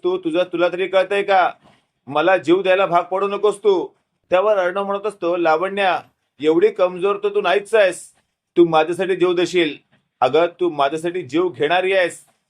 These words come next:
त्यावर लगेचच आता लावण्या मनातल्या मनात बोलते, "अगदी बरोबर बोललास तू. जर तू माझा होणार नसशील ना, तर मला जीव घ्यावाच लागेल. पण कोणाचा?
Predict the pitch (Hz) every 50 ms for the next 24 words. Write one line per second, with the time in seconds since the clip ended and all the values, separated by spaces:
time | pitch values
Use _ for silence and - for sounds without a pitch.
0 | _ _ _ 147 175 190 196 196 185 185 185 196 190 190 175 175 170 - - -
1 | 160 156 151 151 156 160 156 151 143 147 151 156 160 170 170 160 156 151 160 170
2 | 170 180 175 170 170 165 160 156 156 156 - 147 135 120 110 92 - _ 131 139
3 | 135 123 120 208 220 175 135 147 160 190 208 214 214 202 190 185 175 165 165 151
4 | 151 _ 160 135 113 - _ _ _ _ _ _ _ _ _ _ _ _ - 131
5 | 151 170 170 170 - 180 160 151 143 139 131 170 165 156 156 160 170 165 156 165
6 | 160 160 - 175 170 170 160 156 165 175 - - 156 160 156 156 147 147 156 156
7 | 156 131 123 147 160 165 156 - 131 123 139 151 147 151 147 139 131 127 131 113
8 | 98 90 _ _ _ _ _ _ _ _ _ _ _ - 127 135 147 135 139 143
9 | 147 165 165 156 165 151 127